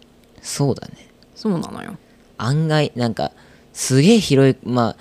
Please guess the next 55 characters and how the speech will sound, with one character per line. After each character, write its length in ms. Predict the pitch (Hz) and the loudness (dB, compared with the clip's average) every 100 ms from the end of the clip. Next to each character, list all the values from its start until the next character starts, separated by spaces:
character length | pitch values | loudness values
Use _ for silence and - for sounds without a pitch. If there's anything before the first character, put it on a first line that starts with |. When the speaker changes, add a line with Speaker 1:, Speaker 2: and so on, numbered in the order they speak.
| _ | _
Speaker 1:
広 360 | - 143 151 214 | -8 2 8 8
い 20 | |
な 120 | 165 | 6
っ 80 | 165 | 2
て 140 | - 123 | 0 2
感 160 | 123 | 2
じ 60 | 127 | 2
る 60 | 123 | 0
時 200 | 127 117 | -2 -2
も 140 | 113 | 0
あ 60 | 117 | 0
る 80 | |
し、 420 | 110 113 110 87 - | -2 0 0 0 -4
Speaker 2:
う 40 | 170 | -6
ん。 300 | 165 156 156 _ | -4 -6 -10 _
Speaker 1:
あ、 220 | - 85 | -6 -4
意 80 | 85 | -4
外 140 | - 139 | -2 -2
と 80 | |
狭 260 | - 131 139 | -2 -2 0
い 80 | 113 | -2
な 120 | 78 | -4
っ 20 | |
て 140 | - 92 | -6 -6
い 20 | |
う 60 | |
か 140 | - 73 | -4 -10
ん-、 60 | - | -10
時 160 | 87 87 | -10 -8
も 160 | 60 | -8
あ 80 | 82 | -10
る 60 | 76 | -10
よ 80 | |
ね。 200 | - 104 _ _ | -12 -16 _ _
Speaker 2:
そ 160 | - 165 | -8 -8
う 40 | |
そ 120 | - | -8
う。 60 | 95 - - | -16 -20 -14
逆 340 | - 185 - 269 | -8 -6 -4 -4
に、 240 | 277 170 | -2 -2
だ 120 | 170 | -2
か 80 | 147 | -2
ら 60 | 143 | -4
こ 140 | 165 | -2
の 100 | 175 | 0
間 260 | 185 180 175 | 0 0 -2
行 160 | - | -4
っ 20 | |
た 180 | - 165 | -4 -4
さ、 240 | 165 160 - | -2 -4 -6
ホ 80 | 160 | -12
ス 100 | - | -6
ト 120 | 156 | -6
フ 80 | |
ァ-、 140 | 160 | -4